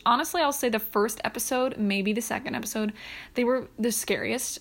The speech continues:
and then the rest were not scary at all. There, I mean, it was got a, it was a little creepy with the whole concept of, oh, this woman's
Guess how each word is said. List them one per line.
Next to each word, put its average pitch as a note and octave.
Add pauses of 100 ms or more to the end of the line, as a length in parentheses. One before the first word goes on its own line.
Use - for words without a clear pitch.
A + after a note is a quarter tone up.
and A#3
then A3+
the G#3+
rest G3
were G3+
not F#3+
scary -
at -
all. - (420)
There, A3
I A#3
mean, A#3
it G3+
was G3+
got A#3
a, G3+
it -
was G3+
a G#3+
little G#3
creepy C#4+
with F#3+
the G#3
whole G#3
concept G3
of, - (480)
oh, G#3+
this G3
woman's G3+